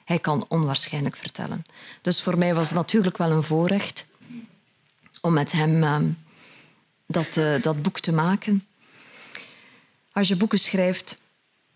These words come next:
is het ook bijzonder chic om een stukje voor te lezen. Vraag mij niet waarom dat zo is, dat is gewoon zo.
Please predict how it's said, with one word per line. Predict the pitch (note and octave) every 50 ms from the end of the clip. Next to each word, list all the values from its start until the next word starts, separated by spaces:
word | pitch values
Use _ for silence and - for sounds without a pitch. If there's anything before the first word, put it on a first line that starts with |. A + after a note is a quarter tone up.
| _ _ _ _ _ _ _ _ _ _
is | G3 F3+
het | F#3 F3 - F#3+
ook | F3+ E3
bijzonder | D#3 E3+ D#3+ D3+ F3+ E3 F3 E3+ E3 D#3
chic | - - - G3+ - -
om | F3 E3
een | D#3+ D3
stukje | - - - E3 - - D#3+ D3
voor | D3 D#3 D#3 D3+ D3 -
te | - D#3
lezen. | D3 C#3 C3+ C#3+ D3 - - - - - - _ _ _ _ _ _ _ _ _ _ _ - - - - -
Vraag | - - D3 C3+ B2+
mij | C#3+ C3
niet | C#3+ D#3 D3+ -
waarom | C3+ B2+ C#3+ E3 E3+ D3+
dat | C3+ A#2 - -
zo | - C3 A#2+
is, | B2 C#3 C#3 - -
dat | - B2+ -
is | C3 C3 - -
gewoon | - - B2 A#2+ A2+ G#2+ A2 A#2
zo. | - - F3+ F#3+ F3+ -